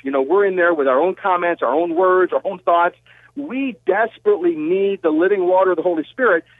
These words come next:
And so in, in order to receive that every day in its fullness, then, of course, our goal, as, as is written here in, in Titus, is to say no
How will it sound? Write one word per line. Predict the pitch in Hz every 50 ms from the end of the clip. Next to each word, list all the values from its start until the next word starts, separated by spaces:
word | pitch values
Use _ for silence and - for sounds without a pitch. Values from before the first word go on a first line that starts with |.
| _ _ _ -
And | 196 180 - _
so | 233 220
in, | 208 196 202 196
in | 208 190
order | 202 240 302 302 269 - -
to | - 208
receive | 175 170 160 - _ - 240 226 -
that | 196 180
every | 196 196 196 190
day | - 190 180 175
in | 160
its | 147 - - -
fullness, | - 302 339 285 160 139 151 - _ _ _ _ _ _ _ _ _
then, | 196 214 214 214
of | 208 -
course, | - - 190 180 180 180 - -
our | 160 156 156
goal, | - - 175 208 233 214 190 185 -
as, | 127 143 165 165 - - - -
as | 160 151 156 156 165 160 160 -
is | - 127 -
written | 202 196 175 165
here | 185 180
in, | 160 - - -
in | - 147 151 151 135 -
Titus, | - 240 302 285 151 135 135 _ _ _ _ _ _ _
is | 160 156 147 - -
to | 147 135 - -
say | 185 175
no | 170 160 151 139 139 131 120 117 113 120 139 180 226 226